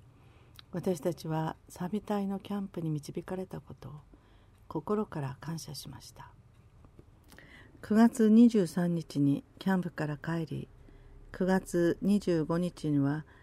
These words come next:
長崎のカリスマ聖会に出席することになりました。その経済的な必要は、キャンプの時、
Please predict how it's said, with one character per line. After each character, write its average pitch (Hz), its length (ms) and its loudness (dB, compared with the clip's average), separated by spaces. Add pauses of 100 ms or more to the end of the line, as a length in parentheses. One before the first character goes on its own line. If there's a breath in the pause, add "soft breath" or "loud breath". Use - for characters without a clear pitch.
(300 loud breath)
長 202 220 4
崎 - 260 -2
の 156 120 0
カ 170 120 -4
リ 175 100 -6
ス 143 80 -8
マ 208 100 0
聖 196 240 -2
会 151 260 -4
に 143 380 0
出 - 160 -6
席 - 320 -8
す - 120 -12
る 180 80 -6
こ - 180 -8
と 175 120 -6
に 175 160 -4
な 151 80 -2
り 131 120 -6
ま 135 120 -6
し - 100 -14
た。 131 220 -14 (1080 loud breath)
そ 202 80 2
の 202 100 4
経 220 200 4
済 214 200 2
的 202 240 -2
な 196 140 0
必 - 240 -6
要 175 200 0
は、 170 200 -2 (480 loud breath)
キ - 80 -2
ャ 202 80 2
ン 190 60 -2
プ 170 100 -6
の 151 140 -4
時、 143 440 -10